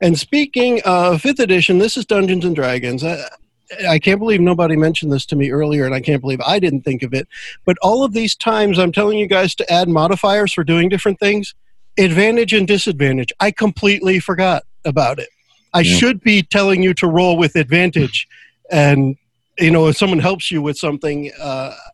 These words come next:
Speaker 1: I, I just, I completely forgot. And <clears throat> that is, uh, that's kinda silly 'cause it's one of my favorite mechanics in five E. Just that idea that you get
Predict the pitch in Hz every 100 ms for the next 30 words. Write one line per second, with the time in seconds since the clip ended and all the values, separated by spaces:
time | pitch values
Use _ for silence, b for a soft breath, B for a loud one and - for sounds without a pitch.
0 | - 180 170 160 165 - 180 180 - 156
1 | 147 135 135 135 120 123 - _ B B
2 | B B 139 143 139 135 - - 151 151
3 | 151 139 123 147 139 139 156 - 180 165
4 | - 170 160 160 151 165 151 143 143 147
5 | 143 139 - 131 127 - - - 151 139
6 | 117 123 123 104 62 - - B B B
7 | B 147 151 143 156 151 139 139 147 147
8 | 143 151 143 139 143